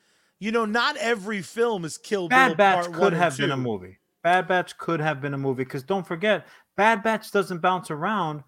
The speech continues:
Speaker 1: That's
Speaker 2: from
Speaker 1: true.
Speaker 2: subject matter to subject matter. We basically stay with the core group of characters. Maybe you bounce around from one of that core group to the other,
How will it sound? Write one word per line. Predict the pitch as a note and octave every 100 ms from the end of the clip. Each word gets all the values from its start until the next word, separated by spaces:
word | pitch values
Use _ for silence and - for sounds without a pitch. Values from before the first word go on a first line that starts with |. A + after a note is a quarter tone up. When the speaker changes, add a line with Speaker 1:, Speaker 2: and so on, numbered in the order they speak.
| -
Speaker 1:
That's | G3+ A3 A#3
Speaker 2:
from | - D#3
Speaker 1:
true. | C4
Speaker 2:
subject | G#3+ F3+ D#3+ F3
matter | D#3+ E3 E3
to | - C#3
subject | - A#3+ A3+ C#3+
matter. | C3+
We | B2+ C#3+ G3+
basically | D3 G3+ G#3 G3 F3+ D3+
stay | B2+ - F3+ A3+
with | F#3 C3+ C3 C3 _ _ _ _ -
the | C#3
core | - F3+ F3+ F3+
group | C#3 C#3 E3 E3
of | B2+ -
characters. | C3 C#3 E3 F3+ G3+ G3+ - _ _
Maybe | G3 B3+ A#3
you | G#3
bounce | D3 F#3 F3
around | F3 E3
from | - C#3 C#3
one | D3+ E3
of | E3 B2+ B2
that | C3 B2+
core | - D3 C3+
group | B2+ C3+ B2+
to | B2+
the | A#2 C#3
other, | F#3+ C3+ C3